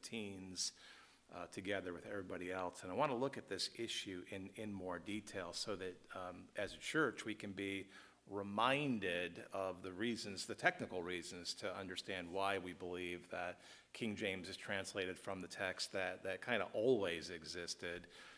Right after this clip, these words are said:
and that it wasn't until some, um, faulty, uh, work done in the, actually the eighteen hundreds, uh,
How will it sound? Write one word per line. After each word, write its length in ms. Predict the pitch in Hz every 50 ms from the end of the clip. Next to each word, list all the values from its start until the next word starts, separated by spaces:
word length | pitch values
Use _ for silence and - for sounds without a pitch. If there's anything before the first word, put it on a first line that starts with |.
| - - - - _ - -
and 100 | 98 98
that 120 | 98 95
it 80 | 95 98
wasn't 260 | 117 113 117 117 101
until 480 | 92 92 90 - - 107 98 98 95
some, 480 | 95 - 110 101 98 95 92 90 90 87 - - - -
um, 340 | 90 87 87 87 87 87 - - - - - -
faulty, 680 | 123 117 113 104 - - 110 98 92 92 92 90 - - - -
uh, 360 | - 92 90 90 90 90 92 95 - -
work 420 | 98 107 110 110 107 - - - -
done 260 | 101 92 92 98 101 107 98
in 140 | 92 90
the, 260 | 90 92 90 90 92 -
actually 260 | 107 92 - - 90
the 100 | 92 92
eighteen 340 | 95 107 101 - - 95 87
hundreds, 760 | 78 - 107 120 123 104 95 87 85 - - - - - - - - - - - - - - - - - - -
uh, 160 | - 90 87